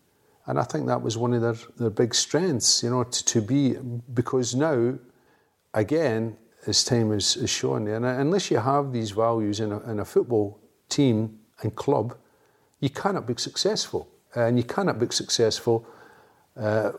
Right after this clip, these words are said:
for a, a period of time. You, you, you have got to have a, like, a ph-, a philosophy. You've got to have a way of playing. You've got to have a way of running the club.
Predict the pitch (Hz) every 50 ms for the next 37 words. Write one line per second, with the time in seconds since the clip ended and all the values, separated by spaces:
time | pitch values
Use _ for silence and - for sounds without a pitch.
0 | - - - - - - 123 117 117 113 - 117 113 - - 135 123 120 117 110
1 | 113 - - - 175 175 147 131 120 113 113 117 127 123 123 117 123 123 113 107
2 | 131 120 110 - 160 175 - - - 117 139 135 120 113 - - - - - _
3 | _ - - 117 117 - - 98 - - 101 - - - - - - 113 107 117
4 | 123 123 - 123 113 - 131 120 113 107 101 - 80 78 - - 110 104 98 95
5 | 104 107 98 90 - - - 135 135 135 135 131 127 123 127 - - - - -
6 | - _ - 113 107 123 135 123 110 98 110 101 98 98 101 104 107 107 101 98
7 | 98 120 131 135 127 120 117 110 - - - 127 123 120 117 113